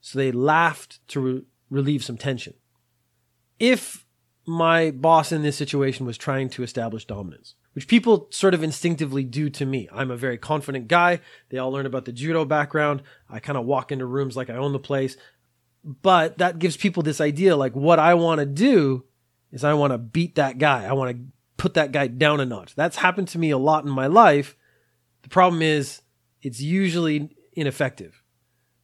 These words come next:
because a lot of times I won't even notice. I would recommend to everyone who listens to this podcast, get comfortable with silence, because the people who try to use silence against you, they tend to be impatient people.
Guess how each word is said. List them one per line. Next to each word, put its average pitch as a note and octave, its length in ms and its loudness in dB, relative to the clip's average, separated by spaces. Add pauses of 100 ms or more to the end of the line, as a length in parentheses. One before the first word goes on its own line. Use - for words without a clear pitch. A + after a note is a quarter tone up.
(360)
because D#3 240 0
a D#3 60 0
lot F3+ 220 6
of A#3+ 60 -2
times G#3 240 0
I E3+ 60 2
won't D#3 200 2
even B2 200 -4
notice. A#2 460 -8 (180)
I C#3+ 100 -2
would F3 140 2
recommend C3+ 540 -2
to - 140 -20
everyone D#3 380 0
who D3+ 80 -2
listens C3+ 280 -2
to A2+ 40 -8
this A2+ 100 -10
podcast, - 520 -16 (480)
get E3+ 240 0
comfortable D#3 460 -2
with B2 120 -6
silence, - 540 -14 (680)
because C3+ 300 -2
the C3 80 -6
people D3+ 720 4
who D3 120 -8
try D#3 240 0
to D3 80 2
use D#3+ 380 0
silence D3 500 -2
against C3 540 -6
you, - 160 -20 (1200)
they D#3+ 320 4
tend E3+ 300 -2
to D3+ 80 -8
be D3 220 -4
impatient B2 500 -6
people. G2+ 340 -12